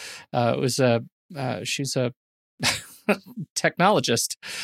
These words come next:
uh, first and foremost, but her love is, uh, apparently, uh, creative writing, according to her bio. Uh, she's only got one, uh, big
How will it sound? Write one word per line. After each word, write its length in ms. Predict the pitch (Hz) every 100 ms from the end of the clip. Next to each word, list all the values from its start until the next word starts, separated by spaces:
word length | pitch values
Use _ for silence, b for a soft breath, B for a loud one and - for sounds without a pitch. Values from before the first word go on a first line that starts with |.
| B B
uh, 360 | 143 123 131 135
first 320 | 170 143 143
and 100 | 123
foremost, 440 | 160 160 127 -
but 100 | 131
her 140 | 120 127
love 360 | 127 139 139
is, 300 | 127 120 -
uh, 280 | 131 123 127
apparently, 720 | 123 - 135 127 127 120 120 - B B B
uh, 220 | 117 120
creative 400 | - 160 143 123
writing, 320 | 151 143 117
according 380 | 113 - 120 110
to 140 | 120 117
her 100 | 120
bio. 460 | 123 120 113 120
Uh, 260 | 117 123 117
she's 260 | - 135 135
only 220 | 165 139
got 160 | 135
one, 380 | 123 139 147 123
uh, 140 | 135 117
big 320 | - 131